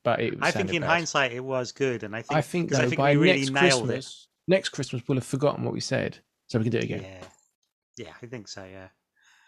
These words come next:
Speaker 2: Um, yeah. Yeah. Um, happy Christmas.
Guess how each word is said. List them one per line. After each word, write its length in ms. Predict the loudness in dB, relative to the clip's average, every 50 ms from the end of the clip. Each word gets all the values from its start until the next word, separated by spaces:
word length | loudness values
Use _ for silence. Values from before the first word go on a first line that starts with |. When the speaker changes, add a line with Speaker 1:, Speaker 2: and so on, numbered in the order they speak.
| _ _
Speaker 2:
Um, 480 | -4 -2 -2 -2 -2 -4 -8 -10 -16 -18 _ -14
yeah. 200 | -14 -14 -14 -14 -18 _ _ _ _ _ _ _ _ _ _ _ _
Yeah. 240 | -20 -20 -20 -20 -20 _ _ _ _ _ _ _ _ _ _
Um, 260 | -8 -8 -8 -8 -8
happy 260 | -10 -12 -10 -10 -12
Christmas. 760 | -14 -12 -12 -14 -12 -12 -12 -14 -14 -14 -14 -16 -18 -18 -20